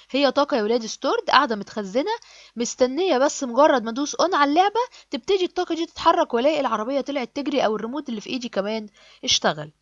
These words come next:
تمام؟ يبقى chemical energy in batteries،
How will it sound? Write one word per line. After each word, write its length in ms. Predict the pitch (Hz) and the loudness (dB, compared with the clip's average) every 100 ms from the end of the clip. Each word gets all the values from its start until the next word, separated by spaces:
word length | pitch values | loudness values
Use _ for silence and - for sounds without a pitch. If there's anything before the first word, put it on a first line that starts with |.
| _ | _
تمام؟ 300 | 208 196 233 440 _ - _ | -4 0 0 -2 _ -20 _
يبقى 200 | 190 214 - | -4 -2 -2
chemical 360 | 494 480 403 | -2 0 0
energy 380 | 302 277 339 285 | 2 0 0 0
in 140 | 254 226 | -2 0
batteries، 380 | 214 190 160 | 0 -2 -8